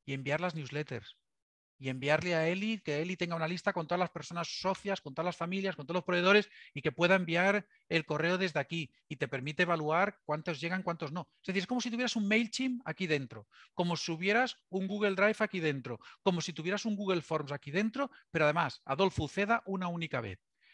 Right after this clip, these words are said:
Pero nosotros hacemos atención directa. Esto me serviría muy bien para la captación de fondos, subvenciones, comunicación y tal.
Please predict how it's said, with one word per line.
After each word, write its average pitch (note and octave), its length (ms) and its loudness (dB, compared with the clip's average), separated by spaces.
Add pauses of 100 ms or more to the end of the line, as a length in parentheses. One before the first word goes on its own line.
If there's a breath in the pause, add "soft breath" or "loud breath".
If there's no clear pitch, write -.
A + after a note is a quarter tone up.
(200 soft breath)
Pero B3+ 120 0
nosotros B3+ 260 -4
hacemos C4 240 0
atención A3 360 2
directa. F#3+ 520 0
Esto E3+ 240 -4
me G#3 80 2
serviría D3+ 340 0
muy G#3 140 0
bien D4 240 0
para F3+ 140 2
la D#3 80 4
captación C#3+ 360 -2
de E3+ 80 -2
fondos, A#2 460 -8 (260 soft breath)
subvenciones, E3+ 680 4
comunicación C#3+ 540 -6
y E3 80 -6
tal. A2 220 -6